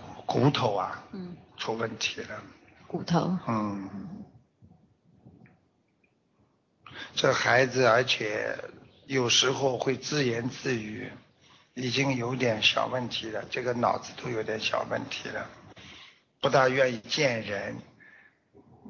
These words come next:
Speaker 1: 你听得懂吗？
Speaker 2: 呃，一九五一年是，五一年是这个我先生。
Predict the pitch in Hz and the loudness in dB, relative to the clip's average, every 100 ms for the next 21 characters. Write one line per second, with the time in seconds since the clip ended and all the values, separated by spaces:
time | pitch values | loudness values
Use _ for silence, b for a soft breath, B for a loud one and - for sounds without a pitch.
0 | - - 120 - 123 117 107 101 101 101 | -18 -12 -8 -4 -4 -2 -2 2 2 0
1 | 98 202 190 190 - 262 208 202 180 165 | 0 2 4 2 6 6 8 6 6 2
2 | 208 208 196 156 - 180 - - _ - | 4 4 4 2 -2 -6 -8 -12 _ -6
3 | 170 160 - - - - - - - - | -4 -2 -4 -8 -10 -14 -20 -20 -20 -20
4 | - - - - - - 160 185 180 175 | -20 -20 -20 -20 -6 -2 0 2 2 2
5 | 175 180 160 - - - 92 - - 170 | 2 2 2 0 -2 0 0 0 4 4
6 | - 190 185 170 170 | 6 6 6 4 2